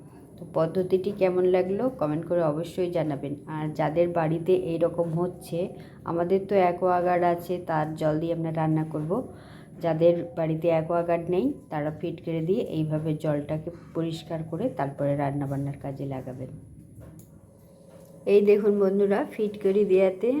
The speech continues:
নোংরাগুলো কীরকম জড়ো হয়ে যাচ্ছে। এবার থিতিয়ে এগুলো নিচে পড়ে যাবে যখন, জলটা পুরো পরিষ্কার হয়ে যাবে আর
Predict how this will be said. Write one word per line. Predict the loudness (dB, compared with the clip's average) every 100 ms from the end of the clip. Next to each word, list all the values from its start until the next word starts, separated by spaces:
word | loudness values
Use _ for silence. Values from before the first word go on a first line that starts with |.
| 2
নোংরাগুলো | 2 2 2 2 2 2
কীরকম | 0 0 -2 0
জড়ো | 2 2 2 0
হয়ে | 0 0
যাচ্ছে। | 0 -4 -6 -6 -8 -18 -20 -20 -8
এবার | -2 -2 -2
থিতিয়ে | -2 -2 2 6 8
এগুলো | 8 4 2 4
নিচে | 2 2 0
পড়ে | 2 2 2
যাবে | 4 4 4
যখন, | 2 0 -2 0 2
জলটা | 2 0 -4
পুরো | 0 0 2
পরিষ্কার | 2 2 2 0 -2 0
হয়ে | -2 -2
যাবে | -2 -4 -6 -8 -18 -20 -20 -20 -14 -6
আর | -4